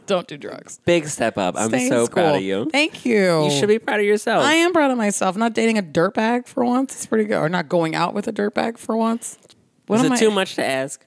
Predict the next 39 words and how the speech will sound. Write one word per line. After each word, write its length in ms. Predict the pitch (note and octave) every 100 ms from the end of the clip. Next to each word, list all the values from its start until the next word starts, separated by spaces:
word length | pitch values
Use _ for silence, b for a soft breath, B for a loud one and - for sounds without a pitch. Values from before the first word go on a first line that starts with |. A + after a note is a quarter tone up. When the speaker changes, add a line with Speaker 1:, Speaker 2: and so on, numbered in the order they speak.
| -
Speaker 1:
to 100 | B3
not 240 | A3 F#3+
go 100 | G3+
out 140 | G#3 -
with 140 | G3
dirtbags? 460 | E3 F3+ - G3+ A2
Speaker 2:
Have 180 | B2+ C3
a 60 |
job. 480 | C3+ B2 G#2 G2 G#2+ -
Speaker 1:
They 100 | A3
Speaker 2:
Have 220 | G#3+ C#3
Speaker 1:
sneak 80 | C3
Speaker 2:
your 140 | C#3+ C3
own 160 | B2+
home. 400 | C3 A2 G#2 A2+
Speaker 1:
They 140 | F3+ G3
sneak 320 | - F#3 D#3+
in 140 | D3
Speaker 2:
Don't 280 | C#3 C#3 A2
do 60 | B2
Speaker 1:
sometimes. 140 | A2 G2+
Speaker 2:
drugs. 500 | F#2 F2+ G2 - -
Speaker 1:
Don't 180 | D#3+ D3
do 100 | -
drugs. 360 | - - E3+
Speaker 2:
It's 160 | B2 -
the 100 | A2
charmer. 600 | - - G2 F#2 C#2+ F2+ - _ _ _ _ _
Speaker 1:
They're 160 | G3+ A3+
always 260 | B3 A3 E3+
nice 200 | E3+ D#3
at 120 | C#3
first 240 | D#3 C#3
and 80 | C#3+
then 100 | C3+
turn 180 | C3+ D#3
into 120 | D3+
garbage 460 | C3+ C#3+ C#3 C#3 C3
afterwards. 680 | C3+ C#3 - - - -